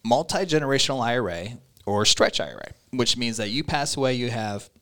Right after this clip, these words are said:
five hundred thousand dollars in your I R A, you have two kids, uh, you say fifty fifty to Jan, fifty fifty to Bob, your two kids.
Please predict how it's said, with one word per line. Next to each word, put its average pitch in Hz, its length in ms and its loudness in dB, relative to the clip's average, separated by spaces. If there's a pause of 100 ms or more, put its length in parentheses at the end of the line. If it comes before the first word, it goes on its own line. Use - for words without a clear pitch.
(1040)
five 151 280 4
hundred 156 180 6
thousand 131 280 -2
dollars 117 320 -2
in 95 60 -14
your 90 100 -8
I 90 120 -6
R 92 140 2
A, 156 280 4 (420)
you 107 140 4
have 98 200 2
two 98 260 0
kids, 147 540 4 (400)
uh, 101 320 2
you 101 280 -4
say 101 260 2
fifty 151 300 2
fifty 127 400 0
to 104 680 -4 (100)
Jan, 127 480 2
fifty 110 320 -8
fifty 101 340 -6
to 98 100 -10
Bob, 123 600 2 (120)
your 92 140 -4
two 87 220 -4
kids. 123 480 2